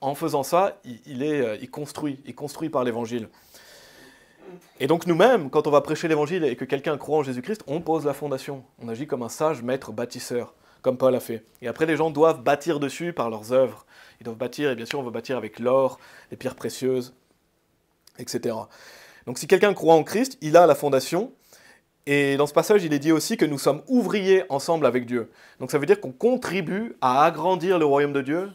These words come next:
quand des âmes sont sauvées. On contribue à agrandir le royaume de Dieu. Et donc c'est cette notion de, de construction. Et bien sûr, qu'est-ce qu'il est dit dans ce passage ? Il est dit «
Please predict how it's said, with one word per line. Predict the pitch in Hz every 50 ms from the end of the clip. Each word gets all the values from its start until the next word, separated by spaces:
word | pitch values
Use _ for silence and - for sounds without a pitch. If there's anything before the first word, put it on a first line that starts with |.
| _ _ -
quand | 127 127
des | 123 120 120 123
âmes | 135 147 147
sont | - - 113
sauvées. | - 117 107 113 117 104 - _ _ _
On | -
contribue | - - 135 - - 139 139 160 - -
à | - 120 120 131
agrandir | 147 151 135 127 147 151 139 143 151 170 175 165 -
le | 120
royaume | 117 110 127 127 131 123
de | 123 120
Dieu. | 113 117 117 113 _ _ - _ _ _ _ _ _ _ _ _ _ _ _ _ _ _ _ _ _ - _ - - - - - - - - - - _ _
Et | - 113
donc | 120 139 170 170
c'est | - -
cette | 139 - 156 143
notion | 151 147 170 170
de, | 160 143
de | 127 123 127
construction. | 127 - 170 165 - - 165 - - - 147 131 123 - _ _ _ -
Et | 123
bien | 117 127
sûr, | 127 127 - 196 196 -
qu'est-ce | - 151 143 -
qu'il | 160 147
est | 143
dit | 147
dans | 151 147
ce | 131 -
passage ? | 143 135 - 165 170 175 147 135
Il | 135
est | 131
dit « | 127 135 165 185 185